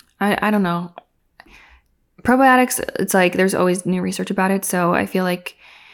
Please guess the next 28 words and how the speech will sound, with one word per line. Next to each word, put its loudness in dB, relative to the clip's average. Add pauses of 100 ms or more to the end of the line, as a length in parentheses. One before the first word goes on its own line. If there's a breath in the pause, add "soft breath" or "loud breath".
(680 soft breath)
just -2
the 2
mindfulness 2
of, -2 (540)
it's, 4
if 4
it's 4
overwhelming 4
to -2
choose 4
one, 4
just -6 (260)
choose -2
one -6
that -10 (560)
you -8
first -6
see. -12
<laughs> -6
I 2
don't -4
know. -12
That's -2
what 2
I 0
do. 2 (800 loud breath)
Um, 4 (800)
okay. 0